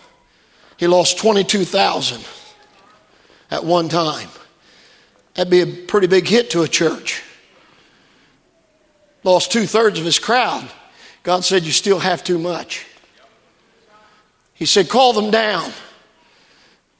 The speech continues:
He said, "Lord, how will I know which ones to choose?" He said, "Well, everyone that kneels down to drink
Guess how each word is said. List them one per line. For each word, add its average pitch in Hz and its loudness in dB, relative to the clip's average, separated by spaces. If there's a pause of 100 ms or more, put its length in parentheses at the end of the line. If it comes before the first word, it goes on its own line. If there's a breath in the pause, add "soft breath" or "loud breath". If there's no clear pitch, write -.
(420)
He 175 -4
said, 185 2
"Lord, 196 2
how 208 0
will 196 0
I 190 2
know 214 2
which 190 2
ones 190 -2
to 170 -6
choose?" 202 -2
He 180 0
said, 190 2
"Well, 185 2 (400 loud breath)
everyone 240 2
that 190 0
kneels 202 2
down 185 -2 (1000 soft breath)
to 170 -2
drink 196 -2